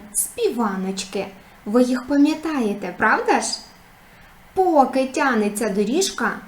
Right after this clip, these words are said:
промовляйте звук Е. Тільки но доріжка зупиниться, і вам потрібно зробити паузу. Стоп!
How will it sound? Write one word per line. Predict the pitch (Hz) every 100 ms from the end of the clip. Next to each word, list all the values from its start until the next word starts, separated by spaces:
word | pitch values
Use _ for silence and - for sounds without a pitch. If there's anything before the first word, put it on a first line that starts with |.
| - - -
промовляйте | 226 208 196 190 196 202 220 311 311 320 320
звук | 277 214 180 214 247 - - - - - - - - -
Е. | 226 202 - - - - - -
Тільки | 415 349 277 220 254
но | 247
доріжка | 247 320 311 240 - 196
зупиниться, | 190 277 - 381 339 220 - 208 214 - - - -
і | 208 202 208
вам | 247 269
потрібно | 220 226 214 220 226
зробити | 220 240 214 220 214 214 214 - - -
паузу. | - 349 294 240 202 208 190 - -
Стоп! | - - 339